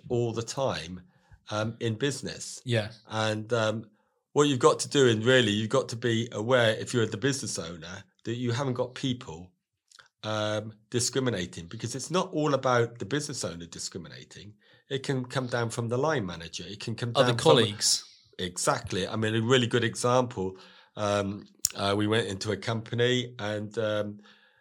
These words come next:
Speaker 1: um, but there's thirty employees in there, and, um, they were concerned about some of the performance of their,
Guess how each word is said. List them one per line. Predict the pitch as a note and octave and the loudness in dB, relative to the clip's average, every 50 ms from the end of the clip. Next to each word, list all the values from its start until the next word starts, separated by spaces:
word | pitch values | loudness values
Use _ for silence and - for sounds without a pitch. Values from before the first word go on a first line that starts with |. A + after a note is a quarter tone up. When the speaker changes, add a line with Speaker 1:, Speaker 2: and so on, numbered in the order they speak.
| _ _ _ _ | _ _ _ _
Speaker 1:
um, | - G#2 G2+ G#2 G#2 G#2 G2+ G#2 G#2 G#2 F#2+ - - - | -10 -8 -6 -6 -6 -4 -6 -6 -6 -8 -10 -14 -16 -8
but | - A2+ A2 - - | -6 -6 -6 -4 -2
there's | A#2+ A2 G2+ - | 0 0 0 -2
thirty | - - D3 C#3+ B2+ C3 - A#2+ | -2 2 6 6 6 6 4 -2
employees | A#2 F#2+ - - A2+ G2 F#2 F#2 A2 C3+ B2+ - - - | -2 -2 -2 -2 0 0 2 2 0 -2 -4 -4 -8 -8
in | - G#2 G2 G2 G2+ | -8 -8 -6 -6 -4
there, | G#2 A2+ B2 B2 B2 - - _ _ _ - - G#2 | -2 -2 -2 -2 -4 -8 -18 _ _ _ -20 -12 -6
and, | G#2 G#2+ G#2+ G#2 G2+ G#2 G2+ G#2 A2+ | -4 -2 -2 -2 -2 -4 -4 -4 -2
um, | G#2+ G#2 G#2+ G#2+ A2 A2 - | 0 0 0 0 -2 -4 0
they | A#2+ A#2+ | 2 2
were | A#2+ A#2 | 2 2
concerned | - A#2+ A#2 - - C#3+ C3 B2 A2+ A#2 | 0 -2 -4 -2 2 4 6 6 6 4
about | - - A2+ A2+ A2+ - | 2 2 0 0 0 -2
some | - A#2 | -2 -2
of | A#2 A2 | -2 -2
the | A2 | -4
performance | - - - - C3 B2 A#2 A2 G2+ G#2+ - | -6 -8 -6 0 0 2 2 2 0 -2 -4
of | A2 G2+ - | -6 -6 -2
their, | - A2+ A2+ A2 A2 | -2 0 0 0 -2